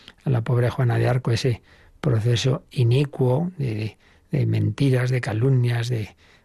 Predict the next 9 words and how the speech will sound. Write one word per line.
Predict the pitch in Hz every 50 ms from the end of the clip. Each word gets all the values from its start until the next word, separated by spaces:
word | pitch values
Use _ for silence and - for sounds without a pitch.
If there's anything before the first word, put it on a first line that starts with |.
| _ _ -
una, | 143 123 120 123 127
una | 131 123 117 120 117
vergüenza, | 117 113 110 110 117 127 120 120 - - 120 113 117
pues | - 113 101 -
un, | 123 117 110 110 - - - - - - _ _ -
un | 151 123 117 117 117
pésimo | - 135 123 - - - 120 113 113 110 110 - - _ - - - _ _
obispo, | - 127 117 120 127 123 - - - - 131 120 117 110 110 - - - - _ -
eh, | 156 135 127 123 127 117 110 110 117